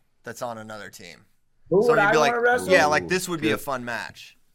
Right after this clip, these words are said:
Speaker 2: DeSanto, no doubt
Speaker 1: Yeah.
Speaker 2: about it.
Speaker 1: <laughs>
Speaker 3: <laughs>
Speaker 1: You gonna keep him off? Are you gonna hi-, now, what would you do? Would you hide the elbow like Seth and, and R B Y do, or
Speaker 2: No,
Speaker 1: what?
Speaker 2: I'd get taken down.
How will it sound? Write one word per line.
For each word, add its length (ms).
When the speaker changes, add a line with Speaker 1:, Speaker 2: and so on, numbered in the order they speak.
Speaker 2:
DeSanto, 720
no 140
doubt 260
Speaker 1:
Yeah. 280
Speaker 2:
about 200
it. 320
Speaker 1:
<laughs> 100
Speaker 3:
<laughs> 80
Speaker 1:
You 140
gonna 140
keep 260
him 160
off? 220
Are 60
you 120
gonna 180
hi-, 140
now, 160
what 160
would 140
you 80
do? 160
Would 140
you 100
hide 240
the 80
elbow 300
like 240
Seth 360
and, 240
and 220
R 180
B 140
Y 280
do, 240
or 140
Speaker 2:
No, 80
Speaker 1:
what? 180
Speaker 2:
I'd 60
get 160
taken 280
down. 220